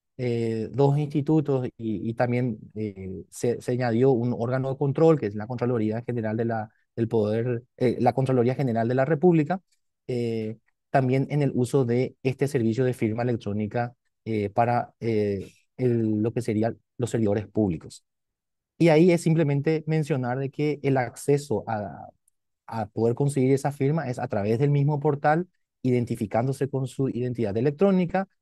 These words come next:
y, eh, justamente hacer el procedimiento que mencioné inicialmente, que es el identificarse como un ciudadano,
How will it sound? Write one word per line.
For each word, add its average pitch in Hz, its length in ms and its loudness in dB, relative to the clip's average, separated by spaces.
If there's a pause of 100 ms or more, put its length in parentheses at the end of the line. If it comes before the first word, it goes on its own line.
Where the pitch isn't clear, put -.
(260)
y, 202 380 2 (360)
eh, 143 240 4
justamente 135 680 -2
hacer 131 260 -2
el 127 60 0
procedimiento 123 720 -2
que 127 180 0
mencioné 123 460 -2
inicialmente, 104 760 -4
que 104 140 -2
es 104 100 -6
el 117 240 0 (120)
identificarse 127 760 0
como 123 160 -2
un 113 100 -2
ciudadano, 120 640 -6